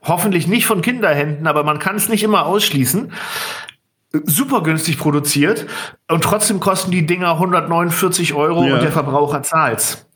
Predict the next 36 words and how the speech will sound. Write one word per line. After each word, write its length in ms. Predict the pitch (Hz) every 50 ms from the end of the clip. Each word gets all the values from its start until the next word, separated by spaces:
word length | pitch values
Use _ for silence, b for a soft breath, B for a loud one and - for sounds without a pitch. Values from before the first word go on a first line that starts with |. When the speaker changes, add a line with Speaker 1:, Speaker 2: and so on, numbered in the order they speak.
| B B B B B B B
Speaker 1:
Ja, 400 | - 131 139 170 170 165 - - -
ähm, 600 | 151 151 156 156 160 156 156 156 156 156 160 160 -
deswegen 680 | - 165 175 170 - 170 175 175 160 160 160 160 147
bin 140 | 165 165 165
ich 100 | 175 160
da 140 | 165 151 139
voll 240 | - - 160 156 143
bei 220 | 139 139 151 160
dir. 360 | 156 160 151 156 147 151 151 B B B B B B B B B B -
Es 240 | - 165 165 - 170
ist 380 | 170 214 233 214 - - - 165
nicht, 580 | 185 214 240 240 233 - - - - - _ _ _ -
und 120 | - 151
das 200 | 160 175 - 151
mag 220 | 156 160 180 185 185
ich 100 | 151 151
momentan 420 | 165 160 160 156 160 156 151 160
nicht, 140 | 165 147 131
und 60 | 135
das 140 | 139 131 -
wird 100 | 156 -
ja 80 | 165 131
vielleicht 320 | - - 165 143 - -
heute 180 | 156 147 147 151
noch 160 | 143 131 147
ein, 100 | 143 143
ein 220 | - 160 147 127
weiteres 360 | 143 151 160 - 147 147 -
Thema 300 | - - 147 135 139 131
sein, 360 | 123 127 127 120 123 123 120 B B B B B B B B -
wenn 460 | 139 147 151 165 165 165 165 165 139 123
gerade 380 | 139 143 156 170 170 170 147
auf 140 | 151 143 -
den 160 | - 151 139
sozialen 540 | 135 143 131 135 - 139 131 135 147 143 131
Medien 480 | 131 135 135 135 139 131 131 131 131